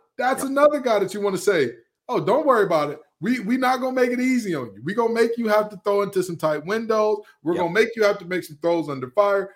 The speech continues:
Speaker 1: So Tony Gibson and what he does, it should be put a, a lot of emphasis on it, put a lot of oomph in it. You know what I mean? You, you,
Speaker 2: Yep.
Speaker 1: it's, it's not exactly a, a, an exact measurement, but there needs to be some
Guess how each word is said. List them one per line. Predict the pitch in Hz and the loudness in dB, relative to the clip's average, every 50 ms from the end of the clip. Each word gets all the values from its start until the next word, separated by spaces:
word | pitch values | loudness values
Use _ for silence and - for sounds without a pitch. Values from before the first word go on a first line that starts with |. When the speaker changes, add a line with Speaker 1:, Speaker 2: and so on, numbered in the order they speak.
| _ _ | _ _
Speaker 1:
So | - - 202 185 170 151 - - - | 0 2 2 2 2 0 -4 -8 -4
Tony | - 226 254 262 247 | -2 0 0 0 -2
Gibson | 202 226 214 202 208 - 196 190 190 - | 0 2 2 2 2 -2 -6 -6 -6 -8
and | 156 147 143 | -10 -6 -4
what | 175 190 170 | -4 -4 -2
he | 170 185 | -4 -6
does, | 175 147 160 156 156 156 151 147 143 147 _ _ _ _ _ - | -6 -4 -2 -2 0 0 -2 -2 -4 -8 _ _ _ _ _ -2
it | - 160 160 | 2 2 2
should | 160 160 - - - 240 240 247 - 180 160 | 2 -2 -8 -6 -2 0 2 2 0 0 -6
be | 165 170 165 156 151 147 147 _ _ | -8 -8 -8 -8 -10 -12 -16 _ _
put | - 185 175 175 - - | -6 -6 -6 -6 -6 -4
a, | 156 156 147 147 165 | -2 -2 0 0 0
a | |
lot | 170 190 202 214 202 | 2 2 2 2 2
of | 180 - 165 | 0 -2 -4
emphasis | 185 180 - 180 165 - 156 139 143 | -6 -6 -4 -8 -6 -6 -6 -6 -6
on | 143 135 127 123 | -6 -6 -6 -8
it, | 123 123 _ _ _ _ - | -10 -12 _ _ _ _ -2
put | 240 240 | 0 2
a | 220 | 4
lot | 208 202 190 175 | 4 4 4 2
of | - - - - 208 | 0 -6 -8 -2 0
oomph | 220 202 165 131 - - - | 0 0 -2 -6 -12 -8 -6
in | 151 147 139 | -6 -4 -2
it. | 135 131 143 | -4 -4 -4
You | 190 202 | -4 -2
know | 202 196 | 0 2
what | 196 | 0
I | 196 | 0
mean? | 190 190 190 185 185 | 0 0 0 2 2
You, | 190 185 175 - - _ - | 0 -2 -2 -4 -8 _ -8
you, | 190 220 | -6 -4
Speaker 2:
Yep. | 220 202 226 - | -2 -2 -2 -2
Speaker 1:
it's, | 226 240 233 | -2 -4 -4
it's | 233 233 226 226 | -2 -2 -2 0
not | 233 262 254 254 233 | 0 2 2 4 4
exactly | 208 185 202 214 202 196 196 190 175 170 160 | 2 2 2 2 2 2 0 2 0 2 2
a, | 151 143 135 135 - - - - | 2 0 -2 -4 -8 -14 -6 -4
a, | 151 | -4
an | 151 156 160 156 151 | -2 -2 -4 -6 -4
exact | 156 147 147 180 185 180 170 151 | -4 -4 -2 -2 -2 -2 -2 -4
measurement, | 160 180 185 175 147 151 143 139 127 123 | -2 0 0 0 0 -2 -6 -6 -8 -6
but | 151 | 0
there | 160 208 208 | 2 2 4
needs | 214 226 214 - | 4 2 -4 -2
to | 190 | -2
be | 180 185 190 | -2 -2 -2
some | - - 156 147 | -2 -4 -6 -6